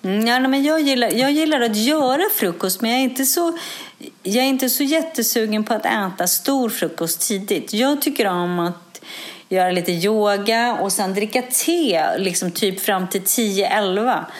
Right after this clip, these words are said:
Då tycker jag om att äta. Som här till exempel på, på Princess då, då har de ett fantastiskt, liksom, eh, eh, buffébord och,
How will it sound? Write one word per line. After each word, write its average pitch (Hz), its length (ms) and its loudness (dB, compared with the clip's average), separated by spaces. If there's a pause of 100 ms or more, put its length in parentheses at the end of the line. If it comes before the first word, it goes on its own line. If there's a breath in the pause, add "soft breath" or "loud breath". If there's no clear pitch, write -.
(220 loud breath)
Då 277 400 2
tycker 202 300 -2
jag 156 140 2
om 151 160 0
att 151 200 0
äta. 143 320 -2 (400)
Som 226 160 0
här 302 240 2
till 277 180 0
exempel 240 540 2
på, 170 640 -2
på 170 360 -2
Princess 226 500 0
då, 160 140 0
då 196 180 0 (360 loud breath)
har 202 80 2
de 185 80 2
ett - 120 0
fantastiskt, 180 840 -2
liksom, 151 560 -2
eh, 147 380 -2 (840 loud breath)
eh, 127 480 2
buffébord 160 920 0
och, 160 340 -2